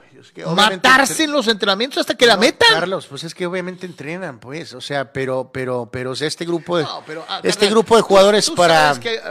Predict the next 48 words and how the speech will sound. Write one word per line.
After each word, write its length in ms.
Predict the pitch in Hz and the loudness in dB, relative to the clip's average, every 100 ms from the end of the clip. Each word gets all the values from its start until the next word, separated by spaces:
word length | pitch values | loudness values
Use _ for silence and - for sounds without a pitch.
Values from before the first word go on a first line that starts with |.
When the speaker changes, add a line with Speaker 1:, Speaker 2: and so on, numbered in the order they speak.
| - | -8
Speaker 2:
hay 160 | 202 233 | -6 -6
muchas 320 | 240 233 233 | -10 -12 -6
veces 180 | 226 226 | -4 -2
vas 160 | 240 226 | -4 -4
a 40 | |
entrenar 400 | 208 170 160 208 | -4 -4 -2 -2
y 60 | 214 | -2
te 100 | 196 | -4
haces 340 | 185 165 - - | -4 -8 -10 -4
Speaker 1:
Bueno, 240 | 160 202 | 0 0
Speaker 2:
como 80 | 135 | 0
teólogo, 320 | 170 165 180 | 0 4 4
Speaker 1:
no, 60 | 147 | 4
bueno, 260 | 143 139 | 0 -4
Speaker 2:
¿no? 60 | 113 | -8
Speaker 1:
ya 140 | 123 139 | -6 -6
eso 160 | - | -6
ya 100 | 139 | -10
es 100 | 135 120 | -10 -12
otra 220 | 127 - | -12 -10
cosa, 320 | - 233 139 - | -2 -2 -2 -8
Carlos. 260 | - 104 131 | -18 -10 -6
Ahora 140 | 135 | -6
sí 140 | 120 135 | -6 -8
que 120 | 131 | -8
ya 140 | 123 | -8
si 100 | 127 | -8
estamos 300 | 110 139 143 | -10 -10 -10
diciendo 180 | 117 147 | -10 -10
que 120 | 127 | -10
no 80 | 139 | -10
entrenan, 460 | 139 143 147 160 170 | -10 -8 -6 -6 -8
pues 140 | 123 | -12
no, 160 | 131 131 | -12 -10
no, 200 | 131 131 | -10 -10
no. 140 | 123 | -8
Speaker 2:
No, 80 | - | -4
no, 160 | 440 - | -2 0
pues 220 | 170 147 - | -2 -4 2
puedes 240 | 247 381 | 6 6
Speaker 1:
No. 60 | 285 175 | 6 4
Speaker 2:
entrenar, 400 | 180 180 175 131 - - - | 4 6 6 2 -10 -12 0
pero 220 | 151 147 | 2 2
que 100 | 151 | 2
Speaker 1:
No, 60 | |
Speaker 2:
realmente 480 | 180 277 311 185 190 | 4 4 2 2 2
Speaker 1:
más 80 | 196 | 2
bien 220 | 139 - | -4 -16